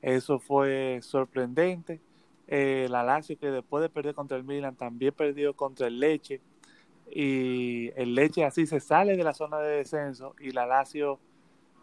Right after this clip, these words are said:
eh, sus aspiraciones al Scudetto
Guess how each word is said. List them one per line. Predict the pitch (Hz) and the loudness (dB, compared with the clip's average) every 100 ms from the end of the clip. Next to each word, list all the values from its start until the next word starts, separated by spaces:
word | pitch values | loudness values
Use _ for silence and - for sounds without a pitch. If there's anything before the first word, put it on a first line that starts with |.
| - - - - | -20 -20 -20 -4
eh, | 143 139 131 127 113 | 0 0 0 -4 -6
sus | 139 131 | -4 -2
aspiraciones | 127 - 139 123 - 139 143 139 | -4 0 0 2 2 2 2 0
al | 143 135 | 0 0
Scudetto | - 143 135 139 131 135 135 127 120 | 0 0 2 2 2 2 2 0 -4